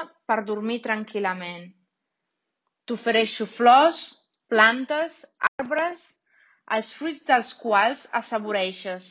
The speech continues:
I anhelo tornar a aquella noble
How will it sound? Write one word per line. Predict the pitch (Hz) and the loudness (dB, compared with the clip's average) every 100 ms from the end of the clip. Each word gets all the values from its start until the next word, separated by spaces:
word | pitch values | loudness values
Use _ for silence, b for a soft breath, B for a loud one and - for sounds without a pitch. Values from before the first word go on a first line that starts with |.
| - _ _ _ _ _ _ _ _ _ 214 | -20 _ _ _ _ _ _ _ _ _ -2
I | |
anhelo | 220 240 294 339 | 0 2 2 0
tornar | - 254 233 214 226 - _ _ _ - | -2 -4 2 4 4 0 _ _ _ -4
a | 208 | -2
aquella | 208 262 262 320 | -2 -4 -2 0
noble | 277 254 254 214 | 2 0 0 -2